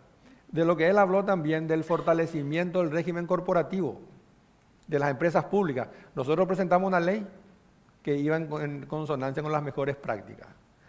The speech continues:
al mismo tiempo que se discutía una reforma jubilatoria parcial. Esa ley, según los críticos, tenía un impacto de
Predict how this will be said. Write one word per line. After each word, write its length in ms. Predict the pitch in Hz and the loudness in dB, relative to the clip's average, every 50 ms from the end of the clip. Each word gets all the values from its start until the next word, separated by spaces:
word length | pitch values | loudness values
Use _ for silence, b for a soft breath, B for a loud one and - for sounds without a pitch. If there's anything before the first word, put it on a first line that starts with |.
| B B B B B B B | B B B B B B B
al 160 | 156 151 151 | 6 6 6
mismo 340 | 147 165 202 220 220 220 202 | 6 2 0 0 0 0 0
tiempo 360 | - 190 196 202 190 202 202 | 0 0 0 0 2 0 -2
que 120 | 196 208 185 | 0 0 0
se 120 | 196 196 | 0 0
discutía 680 | 185 185 185 180 - - 165 131 - 160 175 185 185 180 | 0 0 -4 -6 -4 -6 -6 -4 -2 0 4 4 4 4
una 240 | 165 160 160 170 170 | 2 0 0 0 0
reforma 460 | 160 156 143 - 151 151 151 160 156 | 0 0 -2 0 -2 0 0 0 0
jubilatoria 520 | 165 160 160 160 143 120 143 135 151 151 | 0 0 0 0 0 0 0 0 0 0
parcial. 500 | 143 151 135 120 - - 127 110 104 104 - - - - _ _ _ _ _ B B B B B B B B B B B | 2 0 0 -2 -2 -6 -6 -6 -6 -10 -16 -18 -20 -20 _ _ _ _ _ B B B B B B B B B B B
Esa 260 | - 165 165 196 196 | 0 4 8 8 8
ley, 280 | 180 180 180 190 185 175 | 10 10 8 4 4 2
según 380 | - - 139 135 139 147 156 165 | 0 0 0 0 0 0 0 0
los 120 | 165 160 | 0 0
críticos, 580 | 165 - 185 185 151 156 127 131 127 131 - - - - - - _ _ _ _ _ _ | 0 0 -2 0 0 -2 -4 -6 -8 -10 -12 -20 -20 -20 -20 -20 _ _ _ _ _ _
tenía 280 | - - 127 127 135 139 | -12 -8 -6 -4 -4 -4
un 100 | 151 160 | -2 -4
impacto 640 | 156 143 139 - 143 143 139 139 147 170 - 165 B B B B B B | -6 -4 2 2 4 4 2 0 -4 -6 -8 -8 B B B B B B
de 540 | 151 135 139 147 170 185 208 - - - | -2 2 2 2 2 0 -2 -8 -14 -20